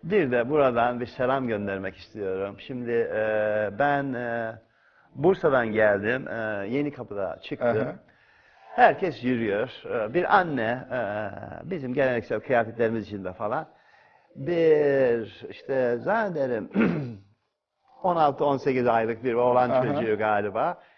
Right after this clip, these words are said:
Speaker 1: E, çocuk, "Hı, hı," dedi, yere inmek istedi. Yere indi, elini tutmaya çalışıyor. Yok. Ve <clears throat> çocuk yürümek istiyor.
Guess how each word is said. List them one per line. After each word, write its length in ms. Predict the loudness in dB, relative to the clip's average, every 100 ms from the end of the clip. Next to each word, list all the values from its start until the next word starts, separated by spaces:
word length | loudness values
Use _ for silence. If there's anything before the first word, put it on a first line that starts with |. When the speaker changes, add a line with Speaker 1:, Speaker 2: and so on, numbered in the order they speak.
| _ _ -6
Speaker 1:
E, 480 | 0 2 2 2 -2
çocuk, 280 | -2 -4 -2
"Hı, 120 | -4
hı," 340 | 0 2 2 2
dedi, 140 | 2
yere 280 | 6 6 6
inmek 280 | 2 -2 -6
istedi. 440 | -14 -12 -10 -10 -2
Yere 320 | 0 2 0
indi, 160 | -2
elini 260 | 0 -2 -4
tutmaya 360 | -12 -10 -10 -8
çalışıyor. 420 | -8 -6 -8 -8 -12 0
Yok. 380 | 2 2 0 -20 _ _ _ _ _ _ 2
Ve 240 | 4 4 -2 -14 -6
<clears throat> 1400 | -6 -6 -12 _ _ _ _ _ _ _ _ _ _ -12
çocuk 340 | -4 -4 -2
yürümek 360 | 2 4 4 2
istiyor. 520 | -6 -8 -8 -8 -18